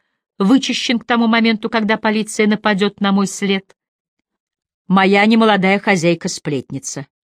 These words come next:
Она не может понять, почему я с такой хорошей профессией, с такой любовью к чистоте и порядку предпочитаю жить в дешевом многоквартирном доме, где полно наркоманов,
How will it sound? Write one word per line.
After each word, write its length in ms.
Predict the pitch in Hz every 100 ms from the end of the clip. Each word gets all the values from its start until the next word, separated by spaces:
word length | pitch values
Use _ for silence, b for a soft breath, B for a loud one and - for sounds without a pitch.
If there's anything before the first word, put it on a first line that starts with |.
| _ _ _ -
Она 240 | 175 208 220
не 100 | 220
может 280 | 220 214
понять, 340 | - 220 214 -
почему 440 | 233 - 233 190
я 240 | 165 165 160
с 100 | -
такой 280 | 165 170
хорошей 360 | 170 160 160 156
профессией, 640 | - 147 - 156 - 202 - b b
с 140 | - -
такой 260 | 180 202
любовью 400 | 196 185 208 208
к 40 | -
чистоте 480 | - - 170 170 196
и 40 |
порядку 480 | 185 151 147 - 208
предпочитаю 640 | 202 - 165 - 160 165
жить 260 | 175 202 - b b 165
в 120 | 165
дешевом 680 | 156 180 - 165 160 202 - b -
многоквартирном 1000 | 196 214 185 185 170 - 170 151 180 202
доме, 300 | 285 302 165
где 220 | 143 147
полно 340 | - 151 156 160
наркоманов, 720 | 170 - 196 190 185 220